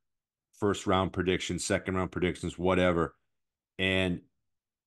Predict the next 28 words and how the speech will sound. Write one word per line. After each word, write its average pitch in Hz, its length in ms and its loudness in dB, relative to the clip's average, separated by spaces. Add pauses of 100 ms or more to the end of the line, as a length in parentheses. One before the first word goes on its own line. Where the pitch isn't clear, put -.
(180)
I - 80 0
think 147 240 2
that's 143 240 4
imperative 110 640 4
because 95 540 -2 (340)
N 107 140 0
H 135 180 2
L 135 160 4
teams, 113 640 -2 (640)
thirty-two 123 520 6
of 95 60 0
them 95 120 -2
now, 90 320 -2 (640)
they're 104 100 2
not 147 260 4
going 139 220 4
out 127 260 0
and 110 120 -8
talking 120 480 -2
to 101 140 -8
some 107 260 -2
of 101 60 0
these 98 240 0
writers 95 580 0
or 92 200 -2
these 87 400 -4 (400)
YouTubers 98 760 2 (420)
about 87 380 0